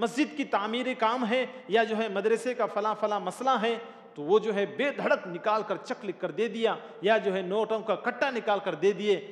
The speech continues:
अब जो है कहे कि "दुआ करो, दुआ करो", निकल कर चले गए। जिनके लिए अल्लाह के रास्ते में माल खर्च करना आसान है, उन्होंने उस काम को ले लिया, उस टुकड़े को ले लिया। नमाज तो नहीं पढ़ेंगे वो,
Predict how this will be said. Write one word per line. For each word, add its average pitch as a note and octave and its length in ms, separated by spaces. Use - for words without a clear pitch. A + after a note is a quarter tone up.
अब G3 160
जो F#3+ 100
है F3 120
कहे E3+ 240
कि E3+ 120
"दुआ E3+ 260
करो, D#3 200
दुआ D3+ 240
करो", B2+ 420
निकल E3+ 240
कर E3 120
चले D3+ 280
गए। C3 120
जिनके E4 480
लिए D4+ 260
अल्लाह A#3+ 560
के A3+ 220
रास्ते G3 420
में G3 220
माल G3+ 340
खर्च C4 300
करना A#3 340
आसान A3 640
है, C#4 400
उन्होंने B3+ 480
उस F#4 180
काम B3 260
को G3+ 140
ले F3 160
लिया, E3 160
उस C#4+ 220
टुकड़े D#4 280
को C#4 120
ले G#3 140
लिया। C#4+ 280
नमाज F#3 360
तो D4+ 60
नहीं E4 140
पढ़ेंगे F4 360
वो, E4+ 160